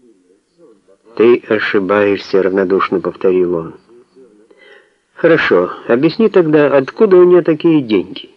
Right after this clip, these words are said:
И почему мужчины дарят ей дома?» На другом конце зала миссис Уайлд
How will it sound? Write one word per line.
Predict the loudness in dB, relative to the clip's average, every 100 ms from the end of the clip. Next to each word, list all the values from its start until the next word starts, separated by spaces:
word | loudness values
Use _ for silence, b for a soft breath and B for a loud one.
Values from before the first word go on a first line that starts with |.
| _ _ _ _ _ _ _ _
И | 0 0
почему | 0 0 2 4
мужчины | 4 2 0 2 2
дарят | 2 2 2 0
ей | 0 2 2
дома?» | 0 0 0 -2 -8 _ _ _ _ _ _ _ _ _ _ _ _ _ -20 _ _ _ _ -20 -20 -20 _ _ _ _ _ -2
На | 0
другом | 2 2 4 2
конце | 2 0 2
зала | 2 4 4
миссис | 4 2 0 0 -2 0
Уайлд | 2 2 2 0 -4